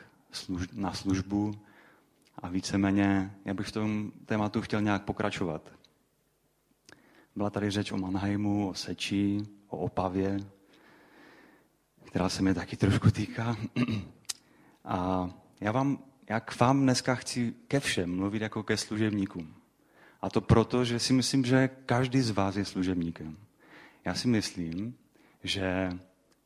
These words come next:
eh, že tak, jak funguje Kristovo tělo, tak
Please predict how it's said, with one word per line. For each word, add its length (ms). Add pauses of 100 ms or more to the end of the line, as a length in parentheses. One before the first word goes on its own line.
(160)
eh, 480 (1120)
že 160
tak, 200
jak 160
funguje 380
Kristovo 680
tělo, 460
tak 640